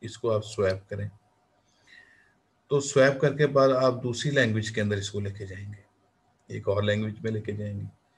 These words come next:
तो जो दूसरी language है, मैं यहाँ पर Italian select कर लेता हूँ। जब आप Italian select कर लेंगे तो आप फिर इसको swap करें।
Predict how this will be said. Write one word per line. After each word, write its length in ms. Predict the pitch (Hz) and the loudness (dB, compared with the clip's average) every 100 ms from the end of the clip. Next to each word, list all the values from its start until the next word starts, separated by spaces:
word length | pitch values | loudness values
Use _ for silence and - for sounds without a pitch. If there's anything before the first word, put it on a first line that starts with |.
| _ _ _ - - _ _ _ | _ _ _ -20 -20 _ _ _
तो 60 | 127 | -8
जो 120 | 120 | -6
दूसरी 300 | 117 127 - | -4 -2 2
language 420 | 151 139 135 135 120 | 4 6 4 2 2
है, 160 | 104 101 101 _ _ _ _ _ _ _ _ _ _ - _ _ _ | 0 -2 -8 _ _ _ _ _ _ _ _ _ _ -20 _ _ _
मैं 220 | 110 123 | -2 2
यहाँ 300 | 131 120 120 113 | 2 2 2 2
पर 420 | 107 101 107 107 _ - - | 2 4 2 -2 _ -20 -12
Italian 500 | 101 131 113 104 98 | 0 2 2 2 -2
select 300 | 98 92 - | -4 -6 -8
कर 140 | - 95 | -10 -10
लेता 300 | 98 98 - | -12 -18 -20
हूँ। 80 | - _ _ _ _ _ _ _ _ _ _ _ _ _ _ _ - - _ _ _ _ | -20 _ _ _ _ _ _ _ _ _ _ _ _ _ _ _ -16 -16 _ _ _ _
जब 200 | 135 151 | -2 4
आप 160 | 165 156 | 6 6
Italian 400 | 156 135 139 156 | 6 4 6 4
select 300 | 156 143 - | 4 -2 2
कर 140 | 135 | 2
लेंगे 360 | 131 147 120 113 113 - - - | 2 2 2 0 -2 -10 -16 -14
तो 60 | - | -2
आप 240 | 101 101 101 - | 2 2 0 -6
फिर 120 | 104 | -6
इसको 320 | 104 - 107 110 - - _ _ _ - _ _ _ _ _ _ _ _ _ _ - | -6 -8 -6 -6 -10 -20 _ _ _ -20 _ _ _ _ _ _ _ _ _ _ -16
swap 400 | - 117 110 110 | -2 2 2 2
करें। 220 | 113 107 | 0 0